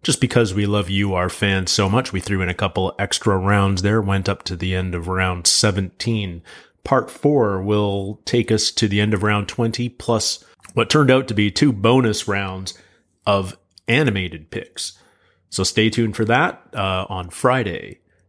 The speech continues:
If you've missed parts one and two, you should really check those out right now. They've already dropped, so check those out on your, uh, favorite podcast, uh, subscription service.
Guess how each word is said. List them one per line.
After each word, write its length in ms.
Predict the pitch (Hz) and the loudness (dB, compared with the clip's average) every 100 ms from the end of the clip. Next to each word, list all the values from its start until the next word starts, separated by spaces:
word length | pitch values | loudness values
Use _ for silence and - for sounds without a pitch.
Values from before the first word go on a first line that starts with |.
| - | -12
If 120 | 101 | -6
you've 120 | 98 | -2
missed 260 | 110 143 - | 2 0 2
parts 300 | 139 127 - | 0 0 0
one 180 | 127 123 | -2 0
and 100 | 113 | -2
two, 140 | 156 | -2
you 120 | 156 | -2
should 180 | 113 104 | -2 2
really 220 | 107 101 | 2 2
check 220 | - 101 - | 0 -2 0
those 200 | 95 95 | 0 0
out 120 | - | -2
right 180 | 90 85 | -4 0
now. 200 | 104 120 | 2 4
They've 200 | 98 90 | 2 2
already 340 | 92 90 85 87 | 0 0 -4 -4
dropped, 400 | 107 123 - - | 0 0 0 -4
so 120 | 87 | -4
check 280 | - 90 - | -4 -6 -4
those 180 | 87 87 | -4 -2
out 180 | 90 92 | 0 0
on 220 | 92 90 | 0 0
your, 260 | 92 92 92 | 0 0 0
uh, 160 | 92 | -2
favorite 480 | - 98 90 95 - | 0 -2 0 -4 -2
podcast, 1000 | 95 90 90 - 98 87 87 - - - _ _ _ _ | 0 0 -4 -4 0 0 0 -2 -6 -8 _ _ _ _
uh, 240 | 90 80 80 | 0 0 0
subscription 540 | 104 - 131 - 110 | -2 0 -2 -2 -2
service. 680 | - - 123 107 87 - | -2 0 2 2 0 -8